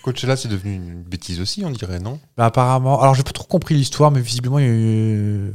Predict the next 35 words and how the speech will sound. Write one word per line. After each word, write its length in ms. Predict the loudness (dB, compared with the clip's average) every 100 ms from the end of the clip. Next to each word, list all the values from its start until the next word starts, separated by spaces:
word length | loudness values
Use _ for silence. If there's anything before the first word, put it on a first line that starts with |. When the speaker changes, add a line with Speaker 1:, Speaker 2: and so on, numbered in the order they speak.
| -10
Speaker 2:
je 100 | -2
parlais 180 | 0 0
avec 140 | 0
un 60 | 0
jeune, 140 | 2
il 40 | 4
y 40 |
a 100 | 4
un 60 | 6
bail 300 | 6 6 4
de, 120 | 4
euh, 580 | 6 4 2 0 0 -2 -6 -20 -20 -20 -20 -20 -14
de, 80 | -2
Speaker 1:
Influence. 180 | 0 2
Speaker 2:
de 100 | 0
financeurs 720 | 0 4 4 6 6 6 4
qui 120 | -2
financent 280 | -6 -2 -2
plein 160 | 0 2
d'assauts, 460 | 2 2 4 4 4
dont 200 | 2 2
des 140 | 4
associations 540 | 2 0 -2 0 0 -2
très, 240 | 0 -2
très, 200 | 0 -2
très, 220 | -2 -2 -2
très 180 | 2
L 80 | 4
G 80 | 2
B 80 | 0
T-phobes. 460 | -2 0 0 0 -2 _ _ -10
Speaker 1:
Ah 80 | -8
oui ? 160 | -10 _
Speaker 2:
Ouais. 220 | 0 0 0 _ _ _ _ _ _
Speaker 1:
D'accord. 400 | -18 -18 -20